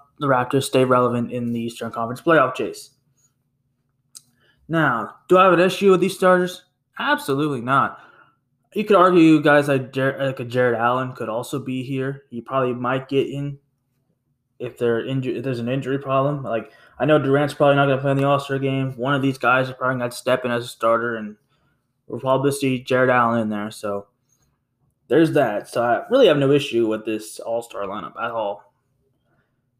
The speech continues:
If I had to, if I had to vote for other res-, if I had to vote for everybody more than the starters, all these names I just listed for the Eastern Conference probably would have gotten my vote.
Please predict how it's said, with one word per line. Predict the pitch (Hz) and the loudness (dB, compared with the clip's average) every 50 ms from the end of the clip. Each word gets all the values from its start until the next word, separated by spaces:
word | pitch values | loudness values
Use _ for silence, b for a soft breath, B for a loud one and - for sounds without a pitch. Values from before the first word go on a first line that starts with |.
| _ | _
If | - 135 | -2 2
I | 147 156 160 | 2 4 6
had | 151 143 | 6 4
to, | 131 131 127 | 4 2 -2
if | 120 - - - - - | -4 -10 -18 -18 -6 0
I | 151 | 0
had | 160 | 2
to | 156 151 | 2 2
vote | 156 156 139 - | 2 0 0 -2
for | - 139 | -2 -4
other | 143 135 117 | -2 -2 -2
res-, | 113 120 123 - - _ B B B B | -4 -6 -8 -10 -14 _ B B B B
if | B | B
I | - 165 | 2 2
had | 165 | 4
to | 160 | 4
vote | 156 170 165 - | 2 2 2 0
for | 139 143 | 0 -2
everybody | 147 143 139 139 | -2 0 -2 -2
more | 139 143 139 | -2 -2 -4
than | 135 131 | -4 -6
the | - | -10
starters, | - - 147 143 147 151 151 139 - | -6 -2 0 2 2 2 0 -4 -6
all | - - 143 147 147 143 | -4 0 2 4 4 2
these | 147 143 139 | 0 -2 -6
names | 143 139 135 135 131 127 | -6 -4 -4 -4 -4 -4
I | 127 | -4
just | 131 127 131 - | -6 -6 -6 -6
listed | 135 135 - 131 120 | -6 -6 -6 -8 -8
for | 123 120 | -6 -6
the | 127 | -6
Eastern | 123 117 - 131 120 | -6 -6 -8 -12 -12
Conference | 120 127 123 117 113 123 120 123 | -8 -8 -8 -8 -6 -8 -10 -10
probably | - _ - - 131 131 131 131 | -12 _ -4 0 2 2 2 2
would | 127 120 | 2 0
have | 120 120 | 0 0
gotten | 123 120 117 113 | 0 0 0 0
my | 113 110 104 | -2 -4 -4
vote. | 104 101 92 - - - _ | -4 -4 -6 -6 -6 -10 _